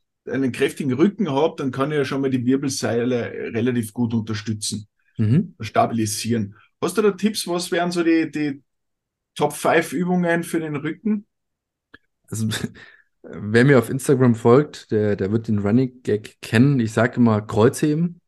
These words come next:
Speaker 2: Kreuzheben ist Leben. Also schwere
Speaker 1: Okay.
Speaker 2: Dinge vom Boden aufheben und wieder ablegen.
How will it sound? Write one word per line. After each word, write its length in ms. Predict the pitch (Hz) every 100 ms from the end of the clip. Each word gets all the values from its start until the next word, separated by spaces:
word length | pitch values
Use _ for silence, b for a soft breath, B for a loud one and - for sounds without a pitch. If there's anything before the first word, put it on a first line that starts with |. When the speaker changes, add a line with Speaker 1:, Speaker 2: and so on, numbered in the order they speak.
| _
Speaker 2:
Kreuzheben 420 | - 127 - 110
ist 120 | 98
Leben. 400 | 98 120 180 202 B B B B _ _ _
Also 260 | - 107 107
schwere 280 | 107 220 135
Speaker 1:
Okay. 60 | 127
Speaker 2:
Dinge 200 | 135 135
vom 140 | 113
Boden 220 | 127 139
aufheben 400 | 113 147 160 151
und 80 | 123
wieder 180 | 110 101
ablegen. 460 | 113 156 185 175